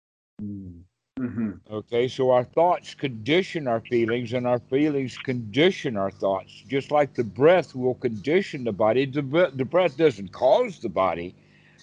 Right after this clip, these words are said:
Speaker 2: but it causes a condition for the body to make some changes. For instance, if you're not breathing well, if you're, uh, um, depressed,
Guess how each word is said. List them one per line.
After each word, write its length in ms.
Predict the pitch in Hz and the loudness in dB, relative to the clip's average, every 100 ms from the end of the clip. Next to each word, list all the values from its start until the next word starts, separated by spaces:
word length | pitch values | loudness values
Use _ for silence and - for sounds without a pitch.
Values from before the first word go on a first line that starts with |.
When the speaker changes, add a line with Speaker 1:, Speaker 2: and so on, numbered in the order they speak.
| - | -6
Speaker 2:
but 200 | 107 143 | 2 4
it 240 | 147 156 - | 4 2 0
causes 600 | 135 143 151 143 143 120 | 0 4 4 4 -2 0
a 140 | 131 135 | 0 0
condition 800 | - 123 113 135 190 - 135 107 | -2 -8 -4 -2 -2 -2 -8 -6
for 120 | 113 | -6
the 100 | 110 | -4
body 380 | 95 104 113 123 | 0 2 2 0
to 120 | 120 | -6
make 260 | 120 123 120 | -2 -2 -2
some 220 | - 117 | -8 -8
changes. 560 | - 170 165 113 82 - - - _ _ _ _ _ _ _ _ _ - | -2 -2 -2 -4 -10 -12 -16 -18 _ _ _ _ _ _ _ _ _ -6
For 120 | 123 | -2
instance, 360 | 131 131 131 131 | -2 -2 -6 -2
if 160 | 113 | -2
you're 120 | 120 120 | 0 2
not 280 | 135 143 | 2 2
breathing 400 | 110 139 131 131 | 0 0 0 0
well, 400 | 123 127 127 127 | 4 6 8 6
if 160 | 123 120 | 2 0
you're, 300 | 123 123 120 113 | 2 2 0 0
uh, 800 | 117 120 117 117 - 113 113 107 | 2 4 4 0 -2 0 2 2
um, 160 | 101 90 - _ _ _ - | 0 -8 -18 _ _ _ -8
depressed, 840 | 107 131 - - 139 135 127 - | 0 0 0 2 6 6 2 -6